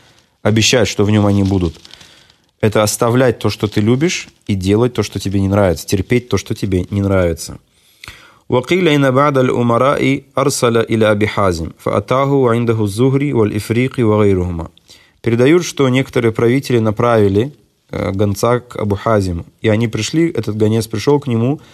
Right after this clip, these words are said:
и у Абу Хазима был Зухри, Ифриқи и некоторые другие учёные.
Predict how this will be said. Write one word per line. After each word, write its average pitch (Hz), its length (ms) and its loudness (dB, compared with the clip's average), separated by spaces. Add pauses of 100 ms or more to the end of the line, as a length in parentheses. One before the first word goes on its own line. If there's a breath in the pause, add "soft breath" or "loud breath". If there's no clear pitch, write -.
(320 loud breath)
и 131 100 0
у 120 60 4
Абу 113 140 2
Хазима 131 460 2
был 110 160 2
Зухри, 135 480 2
Ифриқи 131 420 -2
и 127 280 -4 (100)
некоторые 113 400 -4
другие 104 280 0
учёные. 85 460 -6